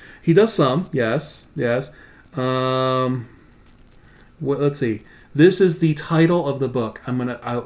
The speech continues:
I'm gonna start it and let you know when I'm done reading the title.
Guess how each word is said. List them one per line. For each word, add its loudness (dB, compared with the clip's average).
I'm -4
gonna -4
start 0
it 0
and -4
let -2
you 0
know 2
when 2
I'm 2
done 4
reading 4
the 0
title. -6